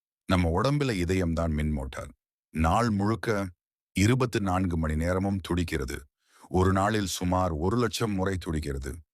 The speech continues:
ஏழாயிரம் லிட்டர் ரத்தத்தை உடம்பு முழுக்க அனுப்புகிறது. ஆனா நாம் என்ன பண்றோம்? இரு பாட்டில போட்டு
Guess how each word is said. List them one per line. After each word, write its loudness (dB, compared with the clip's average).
ஏழாயிரம் 2
லிட்டர் -2
ரத்தத்தை -4
உடம்பு 0
முழுக்க -2
அனுப்புகிறது. -4
ஆனா 4
நாம் 2
என்ன 0
பண்றோம்? -2
இரு 4
பாட்டில 2
போட்டு 0